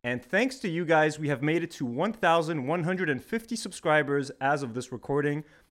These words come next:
in a little bit over four weeks. So I honestly never thought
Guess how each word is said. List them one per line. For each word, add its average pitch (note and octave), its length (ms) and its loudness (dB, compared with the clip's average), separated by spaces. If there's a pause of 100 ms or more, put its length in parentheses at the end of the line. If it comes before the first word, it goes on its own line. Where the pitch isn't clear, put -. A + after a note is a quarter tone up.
(100)
in F#3+ 100 2
a A3+ 60 2
little C#4 240 -2
bit A#3 100 6
over F#3+ 400 4 (220)
four C3 260 -2
weeks. A2 300 -6
So A#2 380 -6 (280)
I C3 100 -4
honestly G3+ 360 0
never D3+ 240 2
thought C#3 400 2